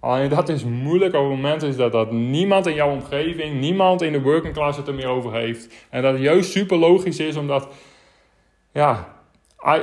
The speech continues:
you know, ik kan het nog zoveel, veel vaker zeggen en waarschijnlijk ga ik het de komende weken, eh, nog veel vaker doen. Alleen dat moment is straks voorbij. Dat moment, dat, dat,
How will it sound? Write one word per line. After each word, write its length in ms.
you 120
know, 180
ik 120
kan 140
het 120
nog 340
zoveel, 560
veel 240
vaker 460
zeggen 400
en 340
waarschijnlijk 380
ga 120
ik 120
het 120
de 80
komende 340
weken, 400
eh, 380
nog 480
veel 220
vaker 380
doen. 240
Alleen 320
dat 200
moment 560
is 180
straks 260
voorbij. 380
Dat 200
moment, 500
dat, 240
dat, 240